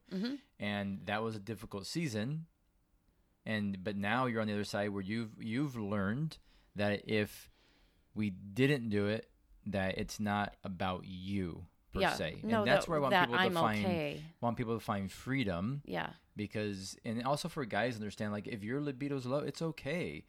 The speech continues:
Speaker 1: Yeah.
Speaker 2: But you have to talk about it, and you have to communicate it,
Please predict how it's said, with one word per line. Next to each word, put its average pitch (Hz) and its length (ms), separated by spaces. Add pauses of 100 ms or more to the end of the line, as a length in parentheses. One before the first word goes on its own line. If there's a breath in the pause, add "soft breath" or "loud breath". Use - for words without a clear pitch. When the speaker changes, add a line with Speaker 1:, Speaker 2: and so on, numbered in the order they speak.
Speaker 1:
Yeah. 233 320
Speaker 2:
But 120 140
you 117 80
have 127 240
to 117 80
talk - 460
about 90 320
it, 92 40
and 104 60
you 104 80
have 107 100
to 107 100
communicate 107 680
it, 90 140